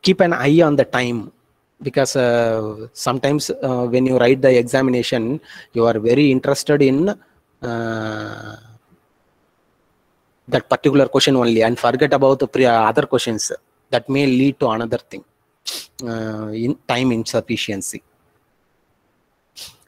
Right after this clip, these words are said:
And another one is, finally, never leave an exam earlier.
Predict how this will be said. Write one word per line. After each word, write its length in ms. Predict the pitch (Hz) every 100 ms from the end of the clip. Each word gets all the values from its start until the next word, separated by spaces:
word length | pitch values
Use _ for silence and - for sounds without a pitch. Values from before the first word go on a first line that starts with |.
| -
And 320 | 147 170 160 - - -
another 320 | 131 151 160
one 240 | 139 131
is, 420 | 131 170 - - _ _ _ _ _ _ _ _ _ _ _ _ _ _ _
finally, 480 | - 131 147 151 156
never 320 | 143 135 151
leave 300 | 156 139 139
an 100 | 147
exam 400 | 123 110 131 135 127
earlier. 380 | 120 113 107 104